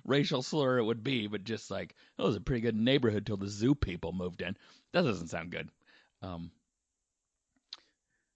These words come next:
I, uh, I haven't put that video up yet,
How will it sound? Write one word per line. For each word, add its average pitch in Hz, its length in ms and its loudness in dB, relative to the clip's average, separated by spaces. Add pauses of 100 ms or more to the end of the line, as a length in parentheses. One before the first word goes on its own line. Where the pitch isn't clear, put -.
(160)
I, 87 260 -10
uh, 80 220 -8 (2500)
I - 40 -10
haven't 101 220 -8
put 90 140 -8
that 60 160 -12
video 78 320 -10
up 78 180 -12
yet, - 160 -12